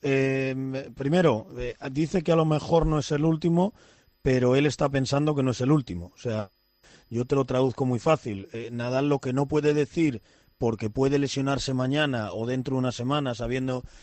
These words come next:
eh, que va a cumplir treinta y ocho años y que tiene el cuerpo lleno de cicatrices, eh, lo que no puede decir, y es lo que siente, es que si no se lesiona, sigue el año que viene seguro,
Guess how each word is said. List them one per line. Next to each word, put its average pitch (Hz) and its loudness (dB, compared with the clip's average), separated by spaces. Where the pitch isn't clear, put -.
eh, 123 -4
que 123 -4
va 123 2
a 127 -2
cumplir 131 -2
treinta 131 -2
y 131 2
ocho 127 -2
años 127 0
y 107 -8
que 107 -6
tiene 120 -2
el 123 -2
cuerpo 120 -2
lleno 127 0
de 120 -2
cicatrices, 135 -2
eh, 104 -6
lo 120 0
que 127 0
no 139 4
puede 147 6
decir, 156 2
y 120 -4
es 120 -2
lo 123 0
que 120 -4
siente, 135 0
es 139 0
que 131 -4
si 170 2
no 175 8
se 175 0
lesiona, 160 4
sigue 147 0
el 147 2
año 143 2
que 135 0
viene 151 2
seguro, 120 -2